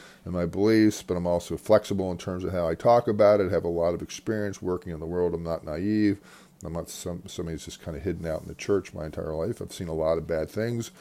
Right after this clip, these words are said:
in my job. I've seen a lot of great things, but I'm not naive, and I have,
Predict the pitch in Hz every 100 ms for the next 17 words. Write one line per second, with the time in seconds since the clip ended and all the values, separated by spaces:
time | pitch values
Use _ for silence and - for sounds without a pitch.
0 | - - - - - 92 90 87 113 120
1 | 131 123 113 - - - - 98 90 87
2 | 87 123 120 120 117 113 - 92 90 90
3 | 90 87 82 85 104 107 101 85 78 80
4 | 82 80